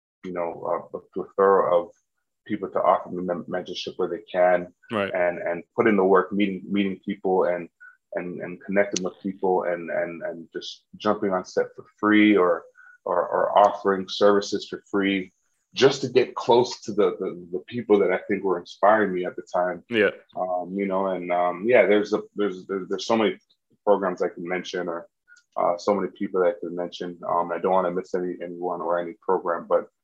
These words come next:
Speaker 2: Mm-hmm.
Speaker 1: I definitely think it's a combination of you doing all of the work. And I think that's what all the work really includes.
Speaker 2: Yeah, for sure. No, you answered a lot of my questions too. Like,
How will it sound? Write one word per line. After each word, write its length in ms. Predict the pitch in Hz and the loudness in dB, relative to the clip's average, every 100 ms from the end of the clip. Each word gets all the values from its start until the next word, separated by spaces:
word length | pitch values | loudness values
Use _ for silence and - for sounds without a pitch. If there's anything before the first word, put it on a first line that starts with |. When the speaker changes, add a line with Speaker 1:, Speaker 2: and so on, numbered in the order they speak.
| - | -10
Speaker 2:
Mm-hmm. 220 | 113 104 | -6 -2
Speaker 1:
I 40 | 95 | 4
definitely 320 | 104 - - | 4 2 -2
think 180 | 98 - | -4 -4
it's 100 | 95 | -6
a 60 | |
combination 680 | - 104 95 95 92 - 90 | 2 4 4 2 -4 -6 -4
of 140 | 85 | -4
you 160 | 92 92 | -4 -6
doing 340 | 95 92 90 - _ _ _ _ - | -4 -4 -4 -8 _ _ _ _ 2
all 200 | 101 98 | 4 4
of 60 | |
the 80 | 90 | 2
work. 280 | 82 90 87 90 | 0 0 0 -4
And 120 | 87 | -6
I 80 | 87 | -4
think 280 | 101 78 95 | -4 -2 4
that's 200 | 90 - | 4 4
what 120 | 87 | 0
all 160 | 87 | 0
the 60 | 85 | 0
work 240 | 85 82 - | -2 -4 -4
really 220 | 85 85 | -6 -6
includes. 420 | 82 - 87 78 _ _ _ _ _ _ _ _ _ - _ _ _ - | -12 -8 -8 -8 _ _ _ _ _ _ _ _ _ -20 _ _ _ -6
Speaker 2:
Yeah, 240 | 120 127 117 | 4 6 8
for 160 | 117 | 6
sure. 180 | 113 120 | 6 6
No, 140 | 117 110 | 6 6
you 140 | 110 | 6
answered 240 | 117 113 117 | 4 4 6
a 40 | |
lot 200 | 107 110 | 8 8
of 40 | |
my 120 | 107 101 | 6 0
questions 400 | 104 - - - | 0 0 -8 -6
too. 220 | 107 92 | -2 0
Like, 220 | 92 | 0